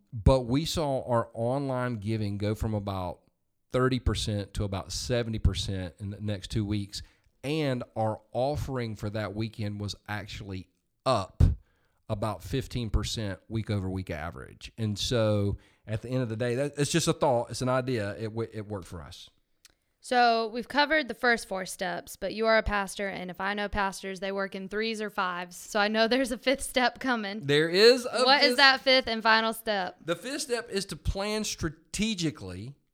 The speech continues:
Speaker 1: in the message, uh, about three times over the summer, um, to say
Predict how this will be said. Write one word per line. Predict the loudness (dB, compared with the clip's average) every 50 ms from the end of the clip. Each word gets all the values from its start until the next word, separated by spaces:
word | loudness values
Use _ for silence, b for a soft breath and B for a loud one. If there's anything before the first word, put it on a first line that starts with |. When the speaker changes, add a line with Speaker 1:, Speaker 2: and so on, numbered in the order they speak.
| _ _ _ _ _ _ -4
Speaker 1:
in | 0 0 2 2 2
the | 0
message, | 0 0 0 0 -2 -2 -4 -6 -6 -6 -8
uh, | -8 -8 -10 -10 -6
about | -4 -2 -2 -2 -2 2 2
three | 4 4 2 -2
times | -4 -6 -6 -4 -2 -4 -4 -4 -6 -4
over | -2 0 0 0
the | 0 -2
summer, | -2 -2 -2 -2 -2 -4 -6 -6 -8 b b b b b b b b b b 2
um, | 2 4 4 4 2 0 0 -2 -4 -6 _ _ _ _ _ _ _ _ -8
to | -6 -4
say | -4 -2 -2 -2 -2 -4 -4 -6